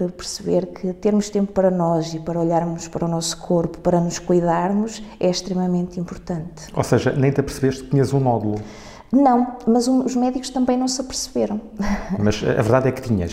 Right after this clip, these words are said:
Speaker 1: Tinha, tinha, um nódulo, sim. Hum, a primeira ecografia mamária, o nódulo tinha, eh, um centímetro e meio e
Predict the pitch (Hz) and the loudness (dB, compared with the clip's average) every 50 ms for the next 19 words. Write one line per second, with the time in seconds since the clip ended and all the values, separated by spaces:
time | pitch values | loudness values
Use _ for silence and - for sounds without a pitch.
0 | - - - 240 196 175 165 160 165 165 - - - 151 147 147 147 151 - - | -4 0 2 2 4 4 2 0 -2 -4 -4 -4 -4 -2 -2 -2 -4 -6 -2 0
1 | 202 196 190 175 156 156 156 - 170 170 175 - - - - 143 143 - - - | 2 2 4 2 0 0 -2 -4 -8 -10 -12 -10 -8 -6 -6 -6 -6 -8 -12 -18
2 | - - - - - - 180 175 175 175 180 180 175 175 170 190 185 202 208 214 | -20 -18 -18 -4 0 4 6 6 6 6 4 4 2 2 2 0 2 2 4 4
3 | 208 196 190 185 180 180 180 170 - 185 185 196 190 196 190 - - 190 185 180 | 4 4 4 4 4 4 2 2 0 0 0 0 0 -2 -2 -2 -2 0 0 0
4 | 175 175 165 160 156 156 156 156 156 151 151 151 - - - - - - 180 185 | 0 0 0 0 -2 -2 -2 0 0 0 -2 -2 -6 -10 -14 -8 -4 -2 2 2
5 | 185 180 180 180 175 180 - 180 170 170 170 165 170 170 165 - 180 175 175 170 | 4 2 2 0 -2 -4 -2 -2 0 0 0 -2 -4 -4 -2 0 0 2 2 2
6 | 165 165 165 165 165 220 220 214 - 202 202 208 202 180 175 180 - 185 185 - | 2 0 0 0 0 0 0 2 2 2 2 2 2 0 0 0 -2 -4 -6 -2
7 | - 185 180 175 170 160 160 170 202 233 262 277 - - - - - - - 196 | 0 2 2 4 4 4 4 4 4 4 2 0 -2 -8 -14 -16 -6 0 2 4
8 | 196 190 190 180 | 6 6 4 2